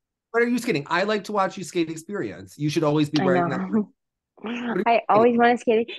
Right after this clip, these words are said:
Speaker 2: Do you know why I, I figured out? I mean, I love it so much because it's spectacular and the music is amazing. Cindy Stewart choreographed
Speaker 1: All
Speaker 2: it.
Speaker 1: those men lifting you, Alyssa. All those
Speaker 2: <laughs>
Speaker 1: handsome men. Is, is my I D I boyfriend lifting you in that program?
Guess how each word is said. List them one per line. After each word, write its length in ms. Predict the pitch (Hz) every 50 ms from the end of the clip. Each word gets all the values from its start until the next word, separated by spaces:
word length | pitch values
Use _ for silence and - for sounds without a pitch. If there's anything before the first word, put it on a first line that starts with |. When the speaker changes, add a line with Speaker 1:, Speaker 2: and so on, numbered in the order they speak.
| - _ -
Speaker 2:
Do 120 | - 294
you 80 | 320 349
know 160 | 466 554 494 359
why 280 | 247 196 190 208 220
I, 40 | 220 - - -
I 100 | 190 190 - _
figured 200 | 247 269 294 240
out? 200 | 202 208 - - _
I 100 | - 196
mean, 240 | 185 175 175 175 - _ _ _ _
I 100 | - 180
love 220 | 156 165 165 170 190
it 100 | 175 -
so 80 | 160
much 180 | 151 147 147 - -
because 220 | 156 - 147 -
it's 280 | 147 - - - - -
spectacular 600 | - - 143 - - - 123 135 - 151 143 143
and 100 | 139 139
the 60 | 131
music 300 | 139 143 139 - 151 -
is 80 | 143 135
amazing. 360 | 139 135 127 127 131 147 156 - _ - - - - - - _ _ _ -
Cindy 260 | - - 226 220 214 214
Stewart 260 | - 214 208 202 - -
choreographed 220 | - 151 151 156 180
Speaker 1:
All 160 | 185 196 214
Speaker 2:
it. 20 |
Speaker 1:
those 280 | - 202 196 - - 170 -
men 400 | 170 175 180 185 185 185 180 175
lifting 400 | 156 170 175 175 175 - 170 160
you, 140 | 151 147 135
Alyssa. 460 | 135 127 131 127 120 123 - 131 127 131
All 160 | 165 160 185
those 200 | 190 185 175 - 240 233 165
Speaker 2:
<laughs> 140 | 175 180 -
Speaker 1:
handsome 360 | 185 180 - - 196 175 175
men. 360 | 175 175 175 170 165 147 - _ _ _ 170 _ _ -
Is, 180 | 226 233 226 - 240 - - 349 - - - - - - - - - _ _ _ _ _ _ - -
is 80 | -
my 160 | 208 220 240 247
I 140 | 190 214 214
D 140 | 220 233 226
I 100 | 214 214
boyfriend 500 | 170 175 180 190 190 - 240 233 240 202 156
lifting 320 | 254 269 262 - 311 320
you 80 | 349 427
in 60 | 427
that 120 | 440 480 494 -
program? 320 | - 494 508 494 523